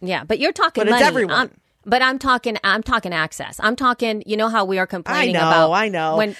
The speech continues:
Speaker 1: when
Speaker 2: I know.
Speaker 1: peop-
Speaker 2: I'm sort of changing the subject a little. I know
Speaker 1: Right.
Speaker 2: that. I want everyone to be able to have access to podcasts because I want the pe-, I want the women of color who are doing these shows to be able to reach the audiences that they can help. Um, on the other hand,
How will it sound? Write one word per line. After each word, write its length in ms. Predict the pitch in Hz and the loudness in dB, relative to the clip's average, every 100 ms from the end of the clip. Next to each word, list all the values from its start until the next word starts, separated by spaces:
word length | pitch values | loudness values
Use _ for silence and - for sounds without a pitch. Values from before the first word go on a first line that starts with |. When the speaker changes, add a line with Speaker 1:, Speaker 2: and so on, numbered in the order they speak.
| 175 | 0
Speaker 1:
when 140 | 233 | 2
Speaker 2:
I 20 | |
know. 100 | 302 | 4
Speaker 1:
peop- 80 | 381 | 4
Speaker 2:
I'm 120 | 247 269 | 4 2
sort 220 | 339 302 | 0 0
of 80 | 302 | 0
changing 360 | 285 277 285 | -2 -2 -4
the 100 | 294 | -6
subject 480 | 285 247 226 196 190 | 0 0 2 0 0
a 40 | 185 | -4
little. 360 | 165 170 175 | -2 -2 -2
I 160 | 190 220 | -2 -2
know 200 | 233 180 | 0 -2
Speaker 1:
Right. 100 | 160 | 0
Speaker 2:
that. 240 | 147 156 - | 2 2 2
I 100 | 202 | 0
want 320 | 190 226 220 | 2 0 2
everyone 380 | 214 220 214 208 | 0 0 -2 -4
to 100 | 190 | -2
be 80 | |
able 120 | 196 190 | -2 0
to 40 | |
have 120 | 196 175 | -2 0
access 360 | 170 - 175 | 0 -2 -14
to 60 | - | -12
podcasts 420 | - 180 185 180 - - - - | -4 -4 -2 -6 -8 -20 -20 -12
because 320 | 208 190 202 | -10 -4 -2
I 80 | 190 | 0
want 300 | 185 185 190 | 0 0 0
the 80 | 180 | -2
pe-, 240 | - - - | -6 -10 -2
I 80 | 202 | 0
want 220 | 208 220 | 2 0
the 80 | 190 | 0
women 240 | 190 185 | 0 0
of 80 | 175 | -2
color 220 | 220 180 | 0 -2
who 120 | 180 | -2
are 60 | 175 | -6
doing 320 | 151 269 392 | -2 0 2
these 180 | 254 190 | 2 0
shows 420 | - 196 175 180 - - - | 0 2 2 0 -6 -20 -8
to 100 | 226 | 0
be 80 | 214 | 0
able 140 | 214 | 2
to 60 | 190 | -2
reach 240 | 196 202 | -4 -8
the 120 | 202 | -4
audiences 500 | 190 196 202 196 190 165 | 2 2 2 -2 -6 -2
that 180 | 185 | -2
they 100 | - | -2
can 180 | 190 190 | -4 -6
help. 560 | 160 180 302 202 190 - _ _ _ - _ _ - | -6 0 2 4 0 -4 _ _ _ -20 _ _ -2
Um, 560 | 190 185 180 175 175 170 | 0 2 0 -4 -10 -10
on 80 | 190 | -8
the 140 | 185 220 | -2 0
other 180 | 381 | 0
hand, 400 | 330 220 190 196 | 0 -2 -2 -4